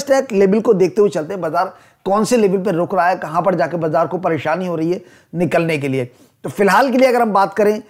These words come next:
तो हम लोग मंडे यानी का, की बात करेंगे, तो, अ, ये जो सिनेरियो है बाजार का, वो कहता है कि सेवनटीन थाउजेंड,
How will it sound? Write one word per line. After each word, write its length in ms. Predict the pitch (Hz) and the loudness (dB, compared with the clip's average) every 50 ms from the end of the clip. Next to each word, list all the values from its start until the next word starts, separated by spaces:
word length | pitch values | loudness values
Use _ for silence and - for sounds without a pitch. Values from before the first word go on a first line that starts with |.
| _ _ _ _ - | _ _ _ _ -2
तो 60 | 202 | 0
हम 200 | 160 190 214 226 | 2 4 4 6
लोग 180 | 247 262 226 | 4 4 2
मंडे 360 | 214 196 190 202 190 196 214 208 | 0 -2 -2 2 2 2 4 4
यानी 200 | 185 185 190 185 | 2 0 -2 -4
का, 540 | - _ _ _ _ - 208 196 196 196 | -4 _ _ _ _ 2 2 4 4 2
की 160 | 190 - - 202 | 0 0 0 0
बात 280 | 165 175 175 190 - | 2 2 2 0 0
करेंगे, 360 | - 214 175 185 185 202 233 220 - - _ _ _ _ - | 0 0 0 0 0 -2 -4 -4 -8 -16 _ _ _ _ 4
तो, 60 | 233 | 6
अ, 240 | 254 269 269 247 220 220 220 226 220 | 6 6 4 2 2 2 2 2 0
ये 500 | 247 214 185 175 180 202 254 285 302 294 | 2 2 4 6 6 6 6 6 4 4
जो 540 | 262 208 185 247 269 285 294 277 254 - - - | 4 4 6 6 6 6 6 4 2 -2 -6 -12
सिनेरियो 560 | - - - 208 196 202 185 202 233 240 240 | -10 -2 0 2 2 4 4 4 6 4 4
है 100 | 175 170 | 4 4
बाजार 360 | 165 160 160 143 147 143 139 | 0 0 0 0 0 -2 -2
का, 160 | 127 131 123 117 - _ _ _ _ _ | -2 -6 -8 -10 -12 _ _ _ _ _
वो 120 | 175 190 254 | -2 0 0
कहता 360 | - - 190 175 175 - 196 | 0 2 0 0 2 2 0
है 80 | 190 190 | 0 2
कि 360 | 202 240 220 190 147 - - - | 4 4 4 4 2 -4 -12 -20
सेवनटीन 640 | - - 202 180 180 202 185 175 269 269 262 254 | -6 -2 0 2 4 2 2 4 2 2 2 2
थाउजेंड, 580 | - - 175 170 175 175 165 190 220 240 240 | 0 0 0 0 2 2 2 2 2 2 0